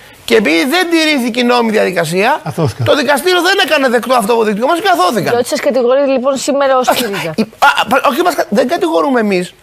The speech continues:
Speaker 1: Αυτή είναι η δικαστική απόφαση χθες.
Speaker 3: Και
Speaker 1: Δικαστήριο το
Speaker 3: να,
Speaker 1: αποφάσισε.
Speaker 3: να απαντήσει και ο κύριος
Speaker 1: Κλείνω.
Speaker 3: Σκουλέτη. Ναι.
Speaker 1: Ερώτηση. Ένα κόμμα τόσο ευαίσθητο για τις υποκλοπές σε αεπ. Ένα, κάποια αυτοκριτική,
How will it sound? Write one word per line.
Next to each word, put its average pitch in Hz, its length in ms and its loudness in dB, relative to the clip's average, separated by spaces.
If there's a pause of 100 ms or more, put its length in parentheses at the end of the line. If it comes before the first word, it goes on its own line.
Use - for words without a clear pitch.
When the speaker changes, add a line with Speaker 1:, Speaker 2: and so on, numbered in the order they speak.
Speaker 1:
Αυτή - 260 0
είναι 320 120 2
η 339 140 2
δικαστική 269 720 -2
απόφαση 320 440 0
χθες. 285 540 -2
Speaker 3:
Και - 60 -20 (220)
Speaker 1:
Δικαστήριο 277 460 2
το 330 60 2
Speaker 3:
να, 285 80 4
Speaker 1:
αποφάσισε. 190 320 0
Speaker 3:
να 285 60 2 (140)
απαντήσει 269 300 0
και 349 60 -2
ο 294 40 2
κύριος 339 200 0
Speaker 1:
Κλείνω. 311 380 0
Speaker 3:
Σκουλέτη. - 120 -10
Ναι. 240 260 2
Speaker 1:
Ερώτηση. 208 560 0 (460)
Ένα 339 400 2
κόμμα 349 400 0
τόσο 330 300 0
ευαίσθητο 294 380 0
για 285 100 -4
τις 240 80 -4
υποκλοπές 254 540 -2
σε 269 100 -4
αεπ. 254 220 -2 (960)
Ένα, 330 380 0 (320)
κάποια 330 380 2
αυτοκριτική, 247 960 -4